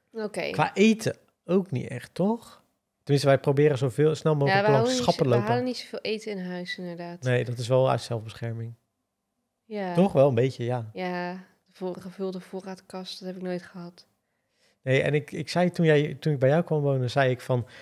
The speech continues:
Speaker 2: "Oké, sowieso, eh, wat er ook gebeurt, die koelkast komt vol."
Speaker 1: <laughs>
Speaker 2: Maar dat bleek in de praktijk wel anders te liggen.
Speaker 1: Ja.
Speaker 2: Al moet ik zeggen, de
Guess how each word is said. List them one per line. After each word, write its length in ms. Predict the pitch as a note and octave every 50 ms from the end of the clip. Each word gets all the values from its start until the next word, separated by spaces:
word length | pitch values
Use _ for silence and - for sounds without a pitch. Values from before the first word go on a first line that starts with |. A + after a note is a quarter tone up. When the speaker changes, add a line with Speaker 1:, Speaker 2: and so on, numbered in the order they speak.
| - _
Speaker 2:
"Oké, 380 | - - C#3 B2+ B2 A2+ G#2+ - _ _
sowieso, 640 | - - C#3 B2 B2 G#2+ C#3 C3+ B2 A#2 - - - _ _
eh, 640 | - C#3 C3+ C#3 C#3+ C#3+ - - - - - - - C#3+
wat 180 | C3+ D3+ D3+ -
er 60 | D#3
ook 80 | C3+
gebeurt, 540 | - - C3 C3 B2+ B2 A#2 - - D3+ C3
die 140 | A2+ A#2+ A#2
koelkast 380 | - - E3+ D3 - B2+ - -
komt 220 | - B2+ A2 -
vol." 260 | - B2+ C3+ E3 F3+ - _ _ _ _ _ _ - - - -
Speaker 1:
<laughs> 280 | C4 - - C#4+ C4 - - - G4+ - - - - F#4+
Speaker 2:
Maar 160 | D3 C#3 C3
dat 240 | D3 D#3+ - - C#3
bleek 280 | B2+ C3+ C#3+ C#3 C3 -
in 180 | D#3 D3+ D#3
de 60 | C#3+
praktijk 440 | A#2+ - D#3 B2+ - - D#3 C#3+ -
wel 100 | - D#3
anders 260 | C#3 B2+ A#2 G2+ -
te 60 | - B2
liggen. 300 | A2+ A2 G#2+ G#2+ A2+ A#2+
Speaker 1:
Ja. 240 | A3 G3+ F#3+ F3
Speaker 2:
Al 100 | - D3+
moet 120 | D#3 F#3+ F3+
ik 60 | -
zeggen, 260 | - A3+ - - F#3+
de 60 | F3